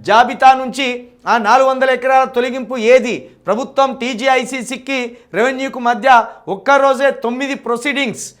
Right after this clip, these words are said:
సర్కారీ ప్రక్రియలో జరిగిన ఇన్ని తప్పిదాలకు బాధ్యులెవరు? ఫార్ములా ఈ రేసులో విధానపర లోపం అంటూ ఏడాదిగా గాయి.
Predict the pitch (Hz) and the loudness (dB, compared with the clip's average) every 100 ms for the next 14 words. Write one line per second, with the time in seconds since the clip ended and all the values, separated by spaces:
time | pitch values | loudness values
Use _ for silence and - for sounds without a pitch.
0 | _ - 190 233 247 277 269 240 233 269 | _ -4 0 0 4 4 4 -4 -6 -2
1 | 269 240 233 247 262 247 233 - _ 214 | 0 0 0 0 0 0 0 -12 _ -6
2 | 262 269 226 226 254 269 262 262 180 214 | -6 -2 -2 0 4 4 4 0 2 2
3 | 240 269 269 262 196 - - _ 165 220 | 2 4 6 6 2 -4 -18 _ 4 4
4 | 269 269 269 247 269 269 254 240 247 240 | 4 4 4 2 2 2 0 0 0 0
5 | - _ 139 202 269 269 262 269 254 185 | -4 _ -4 2 4 2 2 4 4 4
6 | 180 247 269 277 240 277 254 247 - 139 | 0 0 0 0 -2 -4 -4 -8 -12 0
7 | 185 262 262 277 262 269 240 175 131 226 | 2 6 6 6 4 4 4 0 4 6
8 | 277 233 139 | 6 2 -6